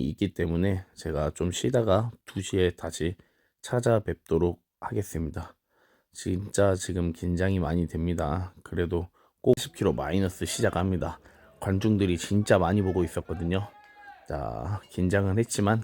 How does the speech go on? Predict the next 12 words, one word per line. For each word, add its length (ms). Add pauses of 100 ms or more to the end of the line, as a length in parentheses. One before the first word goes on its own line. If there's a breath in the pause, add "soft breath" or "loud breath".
그래도 480
재밌게 400
하기 300
위해서 340 (460 soft breath)
자, 280
시작합니다. 880
네, 420 (380 loud breath)
일단은 800
이 180
선수의, 760
어, 500 (500)
그 480